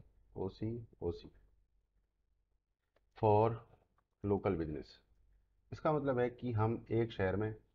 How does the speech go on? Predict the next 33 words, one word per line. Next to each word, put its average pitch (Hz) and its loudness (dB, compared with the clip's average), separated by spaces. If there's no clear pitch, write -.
एक 107 0
ही 120 2
बिजनेस 101 0
का 101 4
प्रमोशन 87 -2
करते 82 -6
हैं। 101 -4
जैसे 92 -4
कि 98 -2
सैलून 95 0
एक 90 -2
है 110 -8
हमारा 90 0
क्लाइंट 101 -2
एक 98 -4
शहर 95 -4
में, 117 -2
तो 127 -8
दूसरे 104 -2
सैलून 95 0
को 98 -2
हम 92 -4
प्रमोट 87 -4
नहीं 92 -2
करेंगे। 110 0
न्यूरोलॉजिस्ट, 98 0
डॉक्टर्स, 101 -2
शोरूम 104 2
ओनर्स, 107 -2
whatever 110 6
is 101 2
the 92 2
business, 101 -2